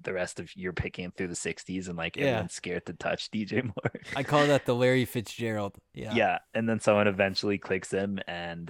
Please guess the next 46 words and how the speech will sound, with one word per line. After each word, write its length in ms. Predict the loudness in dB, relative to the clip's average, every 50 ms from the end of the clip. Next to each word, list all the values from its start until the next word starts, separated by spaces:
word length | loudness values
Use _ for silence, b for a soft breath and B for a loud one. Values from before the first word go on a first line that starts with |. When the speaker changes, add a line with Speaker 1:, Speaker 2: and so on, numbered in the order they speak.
| -8
Speaker 1:
they 140 | -6 -6 -4
regret 300 | -4 -4 -4 -4 -4 -4
it 80 | -6 -6
for 100 | -6 -4
the 80 | -4
rest 180 | -4 -4 -4 -6
of 60 | -8
the 40 | -10
season. 380 | -8 -10 -10 -10 -8 -10 -8 -6 -4
And 120 | 0 2
you 80 | 4 6
know 120 | 6 8
you're 120 | 8 8 6
gonna 160 | 6 4 4
get 180 | 4 2 2 2
trade 200 | 2 2 2 4
offers 360 | 4 2 2 0 -4 -8 -6
too, 180 | -4 -4 -4
'cause 200 | -2 -2 -2 -2
the 80 | -2 -2
guy 260 | 2 4 6 6 6
who 140 | 4 2 0
picked 260 | 2 2 0 0 0 -2
D 100 | -2 0
J 140 | 0 0
Moore, 440 | 0 2 0 0 2 2 0 -2 -4 -8 _ _ -8
like, 280 | -8 -6 -8 -8 -14 -20 _ _ _ _ _ _ _ _ -20
he 220 | -6 -2 0 0
thinks 400 | 4 6 6 6 4 2 -2 -6
that 240 | -6 -4 -4 -6 -6
he's 240 | _ -10 -10 -10 -10
due 160 | -8 -10 -10
for 160 | -8 -8 -8
a 60 | -8 -8
breakout, 480 | -6 -8 -8 -8 -6 -4 -4 -4 -6 -8
and 140 | -10 -12
he's, 420 | -10 -8 -8 -8 -8 -10 -10 -12 -12
like, 220 | -12 -12 -14 -14 _ _ -16 -12
trying 220 | -10 -8 -8 -6
to 80 | -6 -6
get 180 | -8 -8 -10
some 140 | -10 -14 -8
value 320 | -6 -4 -4 -4 -4 -6 -8
out 140 | -10 -10 -12
of 80 | -14
him. 160 | -14 -14 -14